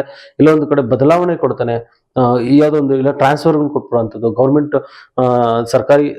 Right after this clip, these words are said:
ಸ-, ಸಂಬಂಧಪಟ್ಟ ಹಾಗೆ ಕಚೇರಿಗಳಲ್ಲಿ ಏನಾದ್ರು ಕೆಲ್ಸ ಮಾಡ್ತಿದ್ರೆ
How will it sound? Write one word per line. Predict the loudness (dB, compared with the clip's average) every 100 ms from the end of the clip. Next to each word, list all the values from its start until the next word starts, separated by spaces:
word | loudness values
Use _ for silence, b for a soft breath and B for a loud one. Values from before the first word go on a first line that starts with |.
| -10 -2
ಸ-, | -2 0
ಸಂಬಂಧಪಟ್ಟ | 0 -2 -2 -4 -4
ಹಾಗೆ | -2
ಕಚೇರಿಗಳಲ್ಲಿ | -2 -2 0 2 0 0
ಏನಾದ್ರು | -2 -2 -4 -4
ಕೆಲ್ಸ | -2 0
ಮಾಡ್ತಿದ್ರೆ | 0 0 -4 -8 -6